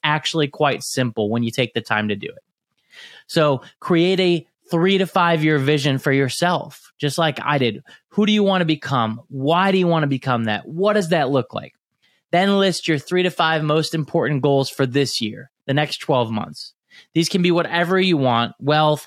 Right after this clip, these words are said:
health, happiness, whatever floats your boat. For me, right now, it's starting a family. I'm having a kid come October, and I am stoked about it because it fits into my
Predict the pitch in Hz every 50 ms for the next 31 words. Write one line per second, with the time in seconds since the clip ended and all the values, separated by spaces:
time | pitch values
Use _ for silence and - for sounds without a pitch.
0 | - _ - 160 156 135 135 135 123 - - - 156 156 151 147 - 147 139 139
1 | 139 135 131 127 - - - - _ - - - _ _ 143 143 151 156 156 151
2 | 139 - - 147 143 139 - - 131 123 123 127 127 123 - 131 127 139 151 156
3 | 151 147 139 - - - _ _ 135 139 143 147 143 139 139 131 - - - -
4 | _ - 143 147 147 139 131 127 127 - 147 143 143 143 139 135 135 139 143 143
5 | 143 139 135 139 131 117 - - - 151 147 143 139 - 147 135 127 120 117 -
6 | - - 147 147 135 143 139 135 131 - - - - - _ _ - - 139 143
7 | - - _ _ _ 151 160 170 175 - 160 156 147 135 - - - 202 214 214
8 | 214 - - 120 120 110 110 117 120 - 139 185 175 - 175 165 175 180 147 -
9 | 151 156 151 - 123 117 127 117 120 113 123 131 143 151 160 156